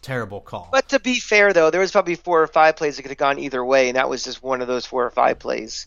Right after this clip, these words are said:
Speaker 1: I disagree.
Speaker 2: I
Speaker 1: I
Speaker 2: mean,
Speaker 1: think, I think they
Speaker 2: they,
Speaker 1: were
Speaker 2: they were,
Speaker 1: even
Speaker 2: they were very handsy all over the place.
Speaker 1: They were equally handsy, and I don't think any one player was more egregious than the other. And on that play, I think, I, I, here's the other thing.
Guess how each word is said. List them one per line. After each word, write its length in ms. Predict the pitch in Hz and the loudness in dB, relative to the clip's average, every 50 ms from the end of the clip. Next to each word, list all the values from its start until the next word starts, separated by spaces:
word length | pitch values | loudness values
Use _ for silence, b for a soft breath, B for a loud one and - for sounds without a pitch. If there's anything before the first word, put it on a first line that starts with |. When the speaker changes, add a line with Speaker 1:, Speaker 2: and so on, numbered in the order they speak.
| _ - | _ -6
Speaker 1:
I 100 | 151 175 | -6 -6
disagree. 440 | 185 240 220 - 214 - 247 226 170 | -4 -6 -8 -8 -6 -4 -2 -2 0
Speaker 2:
I 40 | 143 | 0
Speaker 1:
I 20 | |
Speaker 2:
mean, 80 | 147 143 | -2 -2
Speaker 1:
think, 160 | - 196 190 - | -4 -6 -6 -4
I 80 | 151 156 | -6 -6
think 180 | - 196 190 - | -6 -6 -4 0
they 80 | 214 | 2
Speaker 2:
they, 80 | 240 247 | 2 2
Speaker 1:
were 60 | 240 | 2
Speaker 2:
they 120 | 262 277 | 0 2
were, 60 | 277 262 | 4 4
Speaker 1:
even 60 | 247 - | 6 6
Speaker 2:
they 80 | 254 277 | 8 6
were 100 | 262 240 | 8 6
very 240 | 240 240 220 185 175 | 6 4 4 2 -2
handsy 460 | - 214 196 196 190 180 175 190 185 | -4 -2 -2 -2 -2 -2 0 2 2
all 100 | 175 175 | 2 2
over 160 | 185 185 180 | 2 0 -2
the 100 | 156 147 | -4 -6
place. 300 | - - 131 127 127 123 | -4 -4 -4 -4 -4 0
Speaker 1:
They 180 | 147 160 165 165 | 0 0 0 0
were 220 | 156 160 156 151 - | -4 -6 -8 -8 -8
equally 480 | - 170 175 - - 143 139 131 127 117 | -12 -14 -14 -12 -12 -10 -10 -8 -10 -10
handsy, 440 | 123 123 120 120 110 - 120 120 117 | -10 -12 -12 -12 -12 -12 -12 -12 -10
and 80 | 117 | -10
I 80 | 123 123 | -8 -8
don't 160 | 131 135 127 | -6 -8 -8
think 200 | 135 131 127 - - - _ | -10 -12 -12 -14 -20 -16 _
any 200 | 131 143 151 147 | -8 -8 -6 -8
one 320 | 131 123 123 147 160 175 170 | -8 -8 -8 -8 -8 -8 -10
player 300 | - - 160 160 156 147 | -10 -8 -8 -6 -6 -8
was 160 | 139 123 127 | -8 -8 -8
more 160 | 131 135 135 | -8 -8 -8
egregious 480 | 127 127 127 127 131 127 - 131 - - | -10 -10 -10 -12 -12 -10 -12 -14 -14 -12
than 140 | 127 120 110 | -12 -12 -12
the 160 | 107 110 110 | -10 -10 -10
other. 280 | 110 98 92 85 80 b b b b b b b b b b b _ _ _ - | -10 -10 -12 -18 -20 b b b b b b b b b b b _ _ _ -12
And 380 | 113 117 123 120 117 - - - _ _ - - | -10 -10 -10 -12 -14 -16 -20 -20 _ _ -20 -10
on 180 | 135 135 135 123 | -8 -8 -6 -4
that 280 | 143 147 185 190 - | -4 -4 -4 -4 -8
play, 280 | - 160 151 143 143 131 | -8 -6 -6 -4 -6 -6
I 140 | 120 127 123 | -6 -10 -12
think, 580 | - - 139 135 127 127 - - - - - - - - _ _ _ - - _ _ _ _ _ _ - - - | -10 -12 -12 -12 -12 -14 -18 -20 -20 -20 -20 -20 -20 -20 _ _ _ -20 -20 _ _ _ _ _ _ -20 -18 -14
I, 100 | - 539 - | -14 -12 -12
I, 100 | - 185 151 - 147 - _ | -14 -16 -18 -18 -20 -20 _
here's 240 | _ 285 311 294 - | _ -8 -8 -8 -6
the 120 | 208 208 | -6 -6
other 160 | 214 196 190 - | -6 -6 -8 -8
thing. 260 | - 127 113 101 | -8 -10 -12 -12